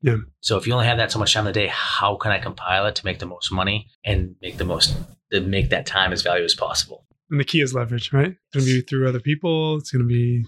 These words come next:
Speaker 2: Hundred percent.
Speaker 1: sources.
Speaker 2: Wouldn't it have been nice today to have a helicopter? You know what I mean? Helipad.
Speaker 1: Yeah, come right in the city, middle of downtown
Speaker 2: <laughs>
Speaker 1: Providence, drop you on the street.
Speaker 2: Drop us at the hospital, walk over.
Speaker 1: That's it.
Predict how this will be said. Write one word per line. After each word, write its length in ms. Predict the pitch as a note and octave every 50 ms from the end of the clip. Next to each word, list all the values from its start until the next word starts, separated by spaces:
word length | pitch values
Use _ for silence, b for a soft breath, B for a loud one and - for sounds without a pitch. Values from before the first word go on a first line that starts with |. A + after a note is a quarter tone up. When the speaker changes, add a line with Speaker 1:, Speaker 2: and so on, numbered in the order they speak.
| - -
Speaker 2:
Hundred 280 | - B2+ A#2 G#2 -
percent. 300 | C3 B2+ - C3+ - -
Speaker 1:
sources. 560 | - D3 C#3+ C#3 - - C#3+ C#3 B2+ - - _ _ _ -
Speaker 2:
Wouldn't 180 | - C#4+ B3+ C4
it 80 | C4
have 60 | B3 G3+
been 60 | D#3
nice 240 | C#3+ D#3+ F3+ F3+ -
today 280 | F3 F#3 G3 G3+ G3
to 100 | D3+ -
have 160 | - - C#3+ A2+
a 40 |
helicopter? 680 | - A2 G#2 A2+ A2 - A#2 B2 C3 - D3 D3 - - _ _
You 100 | B2+ B2
know 60 | B2 B2+
what 60 | C3+
I 60 | D3
mean? 120 | D3+ D3 - _ _ _ _ -
Helipad. 400 | B2+ B2+ C3 - - C#3 C3+ C3 -
Speaker 1:
Yeah, 260 | G#3 F#3 G#3 A3 - - - -
come 160 | F#3+ F3+ F3+
right 140 | F#3 F#3 F#3+
in 80 | F#3+
the 80 | F3+ E3
city, 340 | - - G#3+ G3+ G3 F#3+ F#3+ F#3+
middle 640 | F#3+ F#3 F#3+ G3 F#3 F#3+ G3+ G3+ G3 G3 G3 G3 F#3+
of 160 | F#3 F3 D#3+
downtown 460 | G3 F#3+ G3 G3 F#3+ G3+ G3 F#3+ F#3
Speaker 2:
<laughs> 0 |
Speaker 1:
Providence, 600 | - G#3 G3 G3 G3+ G#3 G3+ G#3 G#3 G3 F3+ -
drop 320 | D#3+ E3+ E3+ E3+ F3+ F3 G3+
you 80 | F#3
on 100 | F3+ F3
the 60 | E3+ D#3
street. 480 | - - F#3 F#3 F#3 G3 G3+ G3 G3
Speaker 2:
Drop 180 | F3 E3+ F#3 F#3
us 100 | F#3 F#3+
at 80 | F3 E3
the 80 | D#3+
hospital, 560 | - D#3 D#3+ E3 E3 - E3 E3+ E3 D#3 D3
walk 240 | C3+ D3 D3+ D3 -
over. 300 | D#3 D#3 E3 D#3+ D#3+ D#3+
Speaker 1:
That's 340 | G3+ G3 E3+ E3 D3 - -
it. 300 | F3 E3+ E3 D#3 - -